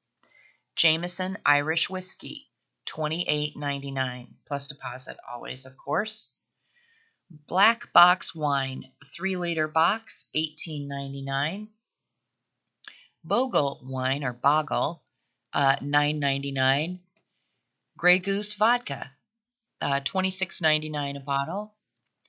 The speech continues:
Here's a combo on Johnnie Walker. This is the Johnnie Walker Red Scotch.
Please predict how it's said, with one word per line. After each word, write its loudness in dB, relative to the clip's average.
Here's -2
a 0
combo 4
on -2
Johnnie -2
Walker. 0
This 0
is -2
the -4
Johnnie 4
Walker 2
Red 2
Scotch. 0